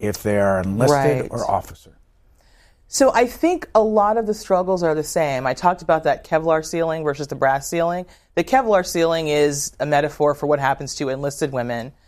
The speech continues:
Speaker 2: and the brass ceiling is a metaphor for what happens to, uh, women who are officers.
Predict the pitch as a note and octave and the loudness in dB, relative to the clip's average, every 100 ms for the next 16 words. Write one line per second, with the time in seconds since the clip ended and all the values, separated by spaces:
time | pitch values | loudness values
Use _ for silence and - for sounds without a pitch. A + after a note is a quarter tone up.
0 | _ - C#3+ C#3+ C#3+ C#3+ D3+ - D3+ C#3+ | _ -2 0 2 4 4 2 -2 -2 0
1 | C#3+ C#3 C3 C3 C3 B2+ C#3 C#3 - B2 | -2 -4 -2 0 0 0 0 0 -2 -2
2 | A#2 A#2+ C3 - C3+ B2+ B2+ - _ _ | -2 -2 -8 -6 -2 -2 -4 -10 _ _
3 | B2 B2 C3+ C3+ C#3+ C3+ B2+ A#2 C#3 - | -2 0 0 -2 2 2 4 2 -2 -6
4 | - - - | -8 -12 -16